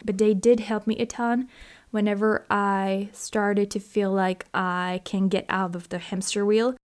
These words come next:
So tip number one is to prepare your food the evening prior.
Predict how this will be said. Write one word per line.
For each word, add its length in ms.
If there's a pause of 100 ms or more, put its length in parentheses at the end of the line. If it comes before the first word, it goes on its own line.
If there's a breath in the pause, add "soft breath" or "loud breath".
(120)
So 320
tip 220
number 360
one 380
is 380 (260 loud breath)
to 100
prepare 460
your 260
food 520
the 200
evening 400
prior. 720